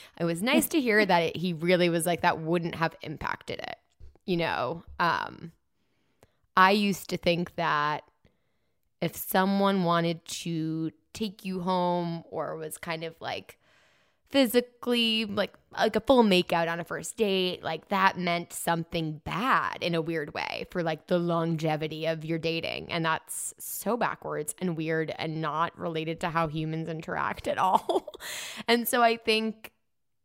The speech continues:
yeah, it, even if all men would respect you less if you went home with them on a first date. Let's just say that was a blanket rule. Straight men, just that was a rule in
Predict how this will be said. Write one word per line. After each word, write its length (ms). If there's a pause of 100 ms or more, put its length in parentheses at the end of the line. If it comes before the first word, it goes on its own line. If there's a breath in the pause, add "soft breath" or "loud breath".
yeah, 440 (140)
it, 240 (1500)
even 280
if 300
all 240
men 380 (420)
would 300
respect 400
you 80
less 460 (180)
if 180
you 100
went 180
home 160
with 80
them 100
on 100
a 40
first 200
date. 120
Let's 160
just 140
say 120
that 100
was 100
a 40
blanket 340
rule. 200
Straight 360
men, 300
just 220
that 180
was 140
a 40
rule 400
in 460